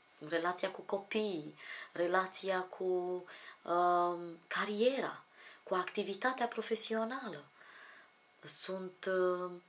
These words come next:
puține, dar sunt destule, totuși, exemple de oameni care sunt absorbiți de ceea ce fac și fac cu plăcere în activitatea lor profesională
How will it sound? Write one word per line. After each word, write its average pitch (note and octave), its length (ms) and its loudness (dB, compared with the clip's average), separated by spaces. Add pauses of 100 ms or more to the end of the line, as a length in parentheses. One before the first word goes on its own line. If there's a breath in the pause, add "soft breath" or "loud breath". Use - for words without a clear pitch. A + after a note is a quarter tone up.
(840)
puține, B3+ 640 8
dar F3 180 10
sunt F4+ 240 6
destule, C#4 440 8
totuși, D#3 560 2 (200 loud breath)
exemple F3+ 760 2 (360 loud breath)
de E3 160 0
oameni E3+ 680 -2 (500 loud breath)
care F#3 340 2
sunt F3 320 -2
absorbiți A3+ 840 4
de F3+ 100 0
ceea A3 300 2
ce B3+ 160 4
fac - 520 -2 (600 loud breath)
și - 180 0
fac - 360 4
cu - 100 -8
plăcere G#3+ 760 2 (800 loud breath)
în F#3 160 2
activitatea B3+ 760 2
lor C#4 140 0
profesională G#3 960 2